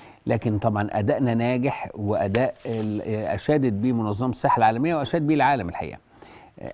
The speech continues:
أشاد بيه العالم، ودي حاجة لازم، آه، نذكرها، إن أدائنا كان عظيم في هذه،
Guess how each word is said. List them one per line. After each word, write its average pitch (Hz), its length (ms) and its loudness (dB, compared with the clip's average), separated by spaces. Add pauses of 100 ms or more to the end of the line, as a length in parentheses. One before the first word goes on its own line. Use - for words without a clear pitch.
أشاد 123 340 2
بيه 120 80 2
العالم، 92 300 2
ودي 98 180 -2
حاجة 113 220 0
لازم، 107 440 0
آه، 80 220 -8
نذكرها، 92 640 -6
إن 87 140 -6
أدائنا 98 400 -4
كان 107 220 -2
عظيم 95 500 2
في 104 100 -4
هذه، 104 480 -2